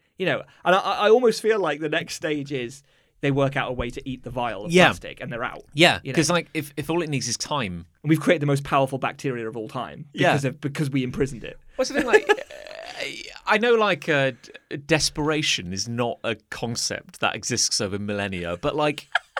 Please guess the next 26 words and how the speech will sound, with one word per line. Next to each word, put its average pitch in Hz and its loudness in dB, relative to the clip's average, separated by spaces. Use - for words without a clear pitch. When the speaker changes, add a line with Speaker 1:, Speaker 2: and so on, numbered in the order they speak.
Speaker 2:
I - -6
wonder 196 2
if 165 -4
it's, - 0
maybe 160 2
it's - -2
somewhere 139 2
in 117 -4
the 113 -2
genes. 98 -4
Speaker 1:
Mm. 143 2
Speaker 2:
Like, 104 -2
'cause 147 -2
Speaker 1:
It's 143 2
Speaker 2:
it 147 -10
Speaker 1:
building 180 4
up, - 0
you 143 -2
know, 123 0
it's, 98 -4
Speaker 2:
Yeah. 110 4
Speaker 1:
it's 131 -4
like 127 2
every 143 2
generation 135 0
has, 110 -12